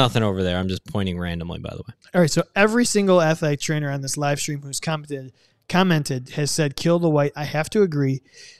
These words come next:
Speaker 2: They are, I don't even know why they make 'em anymore.
Speaker 1: Uh,
Speaker 2: Um,
Speaker 1: do they? <laughs>
Speaker 2: Yeah, I'm not sure
Speaker 1: I'm
Speaker 2: if
Speaker 1: gonna
Speaker 2: they
Speaker 1: look
Speaker 2: do.
Speaker 1: it up.
Speaker 2: Yeah, yeah. See if you can find one real quick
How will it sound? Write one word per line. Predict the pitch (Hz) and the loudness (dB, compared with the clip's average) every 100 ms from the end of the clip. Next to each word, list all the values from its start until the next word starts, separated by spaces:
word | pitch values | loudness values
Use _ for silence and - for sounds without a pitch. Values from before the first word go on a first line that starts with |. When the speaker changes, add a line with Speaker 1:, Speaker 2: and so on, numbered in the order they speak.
| _ _ - | _ _ 0
Speaker 2:
They | 196 | 6
are, | 196 185 - | 6 6 2
I | 156 | 2
don't | 190 180 | 4 4
even | 170 | 4
know | 156 143 | 2 2
why | 143 135 | 2 0
they | 135 | -2
make | 131 147 | -2 -2
'em | 165 | 0
anymore. | 160 160 160 165 156 _ 202 | 2 2 2 2 0 _ -8
Speaker 1:
Uh, | 202 - _ 147 | -8 -10 _ -4
Speaker 2:
Um, | 143 139 139 135 | 0 2 0 0
Speaker 1:
do | 151 | -2
they? | - 220 240 - | -2 -2 -6 -8
<laughs> | - 880 466 453 - 196 _ - _ _ | -16 -16 -18 -20 -10 -10 _ -20 _ _
Speaker 2:
Yeah, | 165 156 | -4 0
I'm | 156 | 4
not | 170 | 2
sure | - 147 | 2 0
Speaker 1:
I'm | 262 | 2
Speaker 2:
if | |
Speaker 1:
gonna | 131 | 4
Speaker 2:
they | |
Speaker 1:
look | 127 | 4
Speaker 2:
do. | 123 | 4
Speaker 1:
it | 156 | 4
up. | - _ _ - | 2 _ _ -6
Speaker 2:
Yeah, | 139 120 _ | -6 -6 _
yeah. | 180 143 | -2 -2
See | 123 - | -2 -2
if | 202 | 0
you | 208 | 2
can | 202 | 2
find | - 151 147 | 2 0 2
one | 139 | 0
real | 139 143 | 0 -2
quick | 147 139 | 0 -4